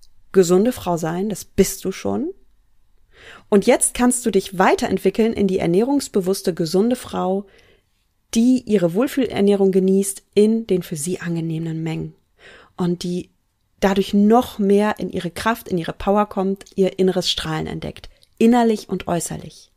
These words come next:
Ja, du entdeckst deine innere Schönheit, deine innere Bedürfnislage mit allem, was dazugehört, mit dem Gefühl der Überforderung, dem Stress, der Trauer, der Freude vielleicht auch, alles, was da in dir drin ist, was nach Essen schreit.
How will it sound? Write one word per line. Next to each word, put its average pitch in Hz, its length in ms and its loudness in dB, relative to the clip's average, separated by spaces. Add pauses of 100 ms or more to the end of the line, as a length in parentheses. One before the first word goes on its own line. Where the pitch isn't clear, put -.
Ja, 196 300 -6
du - 80 -10
entdeckst - 360 -4
deine 170 180 -4
innere 240 480 -2 (280)
Schönheit, 247 920 0 (640)
deine 180 220 0
innere 208 480 0 (640)
Bedürfnislage 208 1120 2 (120)
mit - 220 -4
allem, 427 280 4
was 320 120 2
dazugehört, 190 760 -2 (880)
mit 226 140 0
dem 233 80 4
Gefühl 240 420 0
der 226 160 4
Überforderung, 226 680 2
dem 254 160 2
Stress, - 600 -2 (320)
der 226 100 2
Trauer, 202 520 2 (640)
der - 180 -2
Freude 320 380 2
vielleicht 214 360 0
auch, 196 220 0
alles, 381 240 2
was 359 100 0
da 330 100 0
in 262 120 2
dir 247 100 2
drin 240 260 2
ist, - 360 -2
was 208 140 -2
nach 214 200 -2
Essen 190 280 -4
schreit. 156 500 -8